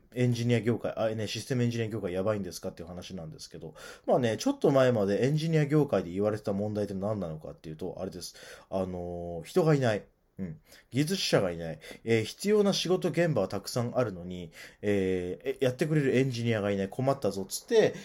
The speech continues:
まあ、仕事量だけ増えて、ね、エンジニア人数はそのままで、仕事量ばっか増えてからブラックだみたいなことになったわけじゃないですか。うん。で、そこから先、じゃあどうなってったのかっていうと、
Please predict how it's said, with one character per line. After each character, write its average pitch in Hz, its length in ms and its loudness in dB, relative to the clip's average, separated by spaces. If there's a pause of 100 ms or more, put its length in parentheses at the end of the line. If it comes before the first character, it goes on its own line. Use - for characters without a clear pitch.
(120)
ま 147 80 -2
あ、 - 20 0
仕 - 140 -2
事 147 220 4
量 143 120 6
だ 107 120 0
け - 60 -12
増 113 180 -2
え 107 60 4
て、 113 120 -10
ね、 117 140 -2
エ 127 80 2
ン 139 80 0
ジ 131 80 -4
ニ 139 80 4
ア 135 40 2
人 135 220 0
数 101 40 0
は 95 60 2
そ - 140 -4
の 123 80 4
ま 123 140 6
ま 139 100 2
で、 170 220 6 (180)
仕 - 140 -8
事 131 240 4
量 123 100 8
ば 107 120 2
っ - 20 -4
か 110 100 -4
増 127 120 2
え 120 40 4
て 120 100 -2
か 143 120 2
ら 123 60 4
ブ - 120 0
ラ 147 120 4
ッ - 20 -
ク - 120 -2
だ 120 140 2
み 104 100 -6
た 101 80 -2
い 90 40 -4
な 90 80 -8
こ 107 80 -10
と 90 80 -12
に 95 60 -8
な 101 80 -2
っ - 20 -12
た - 100 -8
わ 80 100 -10
け - 60 -20
じ 82 60 -14
ゃ 76 40 -12
な 76 80 -16
い - 40 -18
で - 100 -20
す - 100 -14
か。 - 160 -8 (320)
う 120 60 -8
ん。 85 260 -6
で、 196 140 8
そ 190 160 2
こ 269 140 2
か 277 100 4
ら 277 100 4
先、 202 280 0
じ 165 80 2
ゃ 151 40 10
あ - 40 -4
ど 151 100 4
う 160 40 4
な 135 80 4
っ - 40 -12
て - 80 -20
っ - 40 -20
た 107 140 -2
の 95 120 -4
か 82 100 -8
っ 78 60 -10
て - 160 -14
い 87 60 -8
う - 20 -16
と、 110 400 2